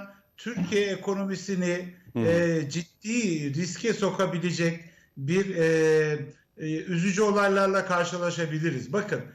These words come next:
Speaker 1: bir buçuk milyon konutun da Cüneyt Bey, beş yüz bin adedinin vakit kaybetmeden yenilenmesi gerektiğini söylüyoruz.
Speaker 2: Hı hı.
Speaker 1: Şimdi depremin olabilecek şiddetinde binaların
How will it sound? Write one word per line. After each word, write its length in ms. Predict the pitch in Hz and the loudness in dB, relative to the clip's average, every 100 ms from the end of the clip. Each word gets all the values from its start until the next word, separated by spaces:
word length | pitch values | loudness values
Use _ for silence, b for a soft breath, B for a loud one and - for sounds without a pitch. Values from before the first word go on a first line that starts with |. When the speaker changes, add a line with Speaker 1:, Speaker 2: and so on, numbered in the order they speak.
| B B B | B B B
Speaker 1:
bir 260 | 160 269 254 | -4 -2 -2
buçuk 320 | 254 233 185 | -2 -4 -2
milyon 400 | 208 208 220 190 | 0 2 0 0
konutun 520 | 175 185 202 262 262 | -2 -2 -2 -2 0
da 200 | 175 110 | 0 0
Cüneyt 440 | 123 156 262 285 175 | -4 -2 -2 -2 0
Bey, 260 | 143 127 | 0 0
beş 380 | 147 302 - - | 0 0 -2 -6
yüz 260 | 220 175 170 | -6 -6 -4
bin 200 | 277 254 185 | -4 -4 -4
adedinin 800 | 185 220 202 214 226 254 - - - | -2 -2 -2 0 0 -2 -6 -14 -2
vakit 420 | 185 202 269 - | -2 -2 -6 -6
kaybetmeden 1040 | 202 208 190 262 - 214 180 185 185 B B _ | -2 -2 -2 -4 -2 -4 0 0 -2 B B _
yenilenmesi 760 | 147 190 233 226 233 226 226 247 | -8 -6 -4 -2 0 -2 -4 -2
gerektiğini 600 | 185 180 175 190 190 311 | 0 0 -2 -4 -4 -4
söylüyoruz. 560 | - 160 135 123 110 98 | -2 0 0 0 -2 -4
Speaker 2:
Hı 40 | 90 | -10
hı. 40 | - _ _ _ _ _ _ | -16 _ _ _ _ _ _
Speaker 1:
Şimdi 600 | - 190 233 269 214 135 | -6 -2 2 2 0 0
depremin 480 | 139 190 196 233 269 | 0 0 0 0 0
olabilecek 680 | 269 196 214 202 208 202 269 | -2 0 0 0 -2 -4 -6
şiddetinde 960 | - 226 214 - 220 240 226 233 170 B B B - | -6 -6 -6 -6 -6 -2 2 4 2 B B B -6
binaların 640 | 175 214 220 214 220 233 | -2 2 2 2 2 2